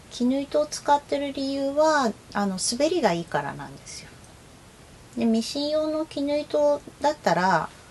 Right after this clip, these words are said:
いっぱい巻きがあって、で、細いし、で、あの、和裁用の細い針の穴にも入れやすいので、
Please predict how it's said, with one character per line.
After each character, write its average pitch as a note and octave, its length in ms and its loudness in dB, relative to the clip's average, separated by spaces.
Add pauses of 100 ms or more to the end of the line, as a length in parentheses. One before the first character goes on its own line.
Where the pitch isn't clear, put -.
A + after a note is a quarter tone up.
(280)
い G#3+ 40 -4
っ G3+ 120 -8
ぱ A#3 120 6
い A#3 40 6
巻 A3+ 360 2
き - 20 -10
が A3 120 8
あ A3 60 8
っ A3 40 2
て、 - 340 -2 (840)
で、 G#3+ 120 2 (120)
細 G#3+ 340 2
い F3+ 60 -2
し、 D3 440 -6 (600)
で、 G#3 220 4
あ F#3+ 120 2
の、 F3 440 -2 (2000)
和 F#3 100 2
裁 A#3+ 320 4
用 A#3+ 160 4
の A3+ 100 4
細 B3 420 -2
い A#3 40 2
針 E3 300 -2
の D3 260 -6
穴 D#3+ 240 0
に D#3+ 140 -2
も C3 240 -14
入 D3+ 80 -6
れ E3+ 140 0
や F3+ 140 -2
す - 200 -8
い F3 80 -4
の D3 200 -8
で、 C#3+ 280 -2